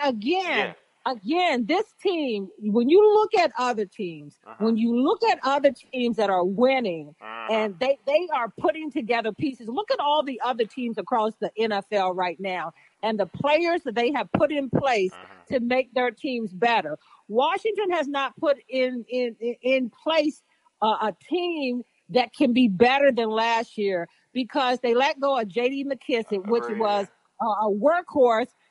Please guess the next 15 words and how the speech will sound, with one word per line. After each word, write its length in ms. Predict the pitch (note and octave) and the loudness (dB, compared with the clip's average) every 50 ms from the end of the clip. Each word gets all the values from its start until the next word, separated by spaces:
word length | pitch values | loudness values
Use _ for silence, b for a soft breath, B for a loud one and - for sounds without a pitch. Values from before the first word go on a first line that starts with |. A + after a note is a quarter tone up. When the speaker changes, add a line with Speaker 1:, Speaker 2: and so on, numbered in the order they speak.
| _ - | _ -4
Speaker 1:
and 180 | - A#3+ A#3 B3 | -2 -2 0 0
he 120 | C4 E4+ D4+ | 0 -2 2
goes 300 | C#4 D4+ C#4+ C#4 C#4 - | 2 4 4 4 4 2
to 120 | - D4+ | -2 -2
the 80 | A#3 B3 | 0 0
Bills. 400 | G#3+ G3+ A#3 G#3 F#3+ G3 G#3 - | 0 0 0 0 0 0 -2 -4
You 80 | C4 C4+ | -4 0
let 240 | C#4 D4+ D#4+ D#4 C#4 | 0 0 -2 -2 -2
go 300 | A#3+ C#4 C#4 C4 A#3+ - _ | -2 0 0 0 -2 -4 _
Tim 220 | - D#4 C#4 C#4 C4+ | -6 -4 -4 -4 -6
Saddles, 580 | - - D4+ C#4+ C#4+ D4+ C4+ A3+ F#3+ G3+ G3 - - | -4 -2 0 0 2 2 0 -2 -4 -6 -6 -2 0
Speaker 2:
Oh, 100 | B3+ A#3+ | 0 0
my 60 | - | 0
Speaker 1:
Saddles, 320 | C#4 C#4 D4 B3+ G#3+ G#3 - | -2 -2 -2 -2 -4 -6 -8
Speaker 2:
God. 80 | - | -12